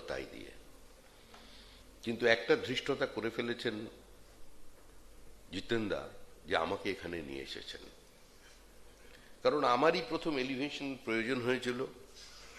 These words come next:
আমার উচ্চতা, আমার জ্ঞান, বিদ্যা, বুদ্ধি সাহিত্য জ্ঞানের মধ্যেই সীমাবদ্ধ,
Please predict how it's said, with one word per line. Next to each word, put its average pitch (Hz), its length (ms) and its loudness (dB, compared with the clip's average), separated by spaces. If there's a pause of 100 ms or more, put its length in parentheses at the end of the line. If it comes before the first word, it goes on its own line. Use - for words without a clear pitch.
(320)
আমার 120 320 8
উচ্চতা, 123 480 6
আমার 117 260 4
জ্ঞান, 110 280 6
বিদ্যা, 107 380 4
বুদ্ধি 107 440 -2 (600)
সাহিত্য 113 500 -2
জ্ঞানের 98 300 4
মধ্যেই 104 380 -4
সীমাবদ্ধ, 92 720 0